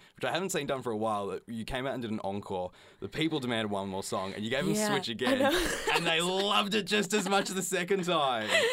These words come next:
Speaker 2: Man, I was like, "We don't have an encore prepped, so we're like, we'll just do this again."
Speaker 1: <laughs> Oh, it was great.
Speaker 2: Um,
Speaker 1: People still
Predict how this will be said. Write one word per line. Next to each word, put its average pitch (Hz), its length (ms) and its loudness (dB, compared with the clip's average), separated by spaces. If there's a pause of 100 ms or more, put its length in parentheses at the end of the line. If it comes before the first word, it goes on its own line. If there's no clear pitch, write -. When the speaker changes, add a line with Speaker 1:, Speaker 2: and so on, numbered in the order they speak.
(480)
Speaker 2:
Man, 240 400 2
I 220 100 4
was 214 100 0
like, 208 120 0
"We 220 60 -2
don't 202 160 -2
have 202 160 -2
an 190 60 -2
encore 165 380 -2
prepped, - 340 -10
so - 140 -2
we're 175 120 4
like, 196 120 2
we'll 233 100 6
just 240 220 2
do 294 240 6
this 277 140 -4
again." 247 500 0
Speaker 1:
<laughs> - 40 -2 (140)
Oh, 104 280 2
it 139 80 0
was 135 160 2
great. 110 380 2
Speaker 2:
Um, 151 40 -8
Speaker 1:
People 127 300 -2
still 117 180 -2